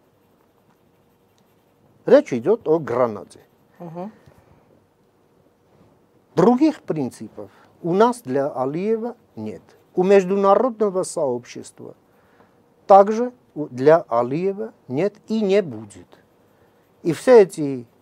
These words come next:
Speaker 1: финты ушами, они просто могут, да, могут решить какой-то вопрос, но вопрос лишь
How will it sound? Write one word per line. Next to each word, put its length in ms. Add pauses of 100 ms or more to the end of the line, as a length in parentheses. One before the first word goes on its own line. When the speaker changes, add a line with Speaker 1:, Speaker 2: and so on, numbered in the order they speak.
(260)
Speaker 1:
финты 580
ушами, 640 (2500)
они 420 (220)
просто 600 (1000)
могут, 400 (400)
да, 140
могут 360
решить 460
какой-то 500
вопрос, 600
но 260 (120)
вопрос 600
лишь 320